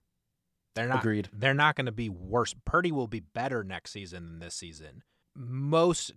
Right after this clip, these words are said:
Speaker 1: teams will have more time to study, but more film on him. They'll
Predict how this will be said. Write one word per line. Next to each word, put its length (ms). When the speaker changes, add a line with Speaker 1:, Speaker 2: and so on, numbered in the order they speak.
Speaker 1:
teams 680
will 380
have 280
more 340
time 200
to 60
study, 400
but 340
more 200
film 360
on 120
him. 160
They'll 220